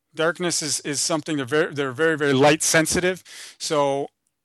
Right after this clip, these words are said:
uh, one thing that I see with, with newcomers is quite a few of them tend to put them in these bins that are totally see-through. And I, I'd certainly recommend that you go with something that is dark and doesn't, doesn't allow the, uh,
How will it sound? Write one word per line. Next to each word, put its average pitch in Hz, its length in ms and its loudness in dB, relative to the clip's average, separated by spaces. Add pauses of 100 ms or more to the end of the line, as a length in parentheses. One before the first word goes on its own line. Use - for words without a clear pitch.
(120)
uh, 143 160 0
one 202 160 0
thing 180 220 0
that 160 100 4
I 151 80 8
see 170 240 0
with, 131 260 -6
with 143 220 -6
newcomers 151 580 0
is 131 360 -6
quite 190 180 -2
a 160 60 0
few 170 200 -6
of 147 60 -6
them 139 240 0 (160)
tend 160 200 -2
to 147 60 -6
put 156 160 -12
them 143 160 -2
in 139 80 0
these 127 160 0
bins 151 380 0
that 131 180 -4 (420)
are 139 120 -2 (160)
totally 151 340 -6 (100)
see-through. 165 520 -2 (560)
And 147 320 2
I, 151 240 4
I'd 156 120 4
certainly 196 360 -2
recommend 147 560 2
that 147 80 2
you 135 180 -4
go 151 160 0
with 143 140 -4
something 143 340 -4
that 131 160 -2
is 120 140 -4 (180)
dark 143 300 2
and 143 120 -6
doesn't, 143 360 -4
doesn't 147 260 -2
allow 139 380 0
the, 127 340 -6
uh, 120 160 -2